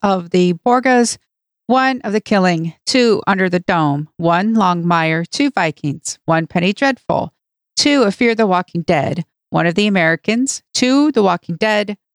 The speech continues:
one of The Punisher, five of The Handmaid's Tale, and O Gs, all six of The Falcon and the Winter Soldier.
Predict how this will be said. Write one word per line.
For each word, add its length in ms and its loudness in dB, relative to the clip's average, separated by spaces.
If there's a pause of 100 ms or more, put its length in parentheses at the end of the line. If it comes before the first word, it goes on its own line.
one 180 0
of 60 0
The 80 -4
Punisher, 640 0 (320)
five 260 -2
of 60 -8
The 120 -2
Handmaid's 720 -2
Tale, 480 0 (280)
and 180 -2
O 220 0
Gs, 500 2 (220)
all 180 2
six 400 -2
of 160 -2
The 80 0
Falcon 480 -2
and 180 0
the 80 2
Winter 240 -2
Soldier. 480 -6